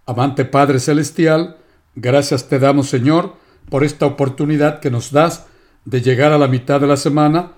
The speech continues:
en este último estudio del trimestre. Padre, ayúdanos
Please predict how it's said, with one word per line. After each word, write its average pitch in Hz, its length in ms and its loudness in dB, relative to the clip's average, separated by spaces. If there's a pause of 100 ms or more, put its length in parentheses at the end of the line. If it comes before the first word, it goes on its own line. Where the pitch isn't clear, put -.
(440)
en 131 280 -2
este 156 360 -2
último 147 480 0
estudio 156 800 -2
del 120 380 -4
trimestre. - 640 -2 (420)
Padre, 156 520 -2 (400)
ayúdanos 156 800 -2